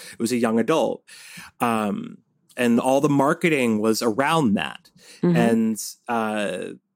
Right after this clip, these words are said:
Speaker 1: so all the stuff when I'm a teenager, when I'm, like, twelve to eighteen or so, everything is about how these people older than me are cooler than me, and you just wanna be one of them.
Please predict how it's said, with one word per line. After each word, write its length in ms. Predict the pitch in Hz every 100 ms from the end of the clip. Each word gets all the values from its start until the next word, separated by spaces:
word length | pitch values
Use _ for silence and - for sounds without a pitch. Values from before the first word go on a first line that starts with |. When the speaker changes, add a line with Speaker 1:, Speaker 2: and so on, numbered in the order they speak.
| - _ _ _
Speaker 1:
so 180 | - -
all 400 | - 143 151 175
the 80 | 160
stuff 480 | - 165 151 - - _ -
when 120 | 123
I'm 200 | 123 143
a 60 | 139
teenager, 640 | - 131 113 107 113 110
when 140 | 110
I'm, 240 | 110 120 113
like, 240 | 107 - _
twelve 720 | - 117 117 117 113 110 - -
to 360 | 101 98 98 - - 107
eighteen 380 | 113 - 127
or 80 | 120
so, 240 | - 110 - - -
everything 320 | 139 160 208 185
is 100 | 143
about 320 | 147 135 123
how 160 | 107 123
these 180 | 160
people 220 | - 165 -
older 240 | 139 135
than 140 | 131 127
me 80 |
are 80 | 101
cooler 340 | - 151 147 139
than 100 | 135
me, 160 | 127
and 140 | 104 101
you 80 |
just 180 | 131 -
wanna 180 | 131 120
be 100 | 123
one 200 | 113 113
of 120 | 98
them. 200 | 101 95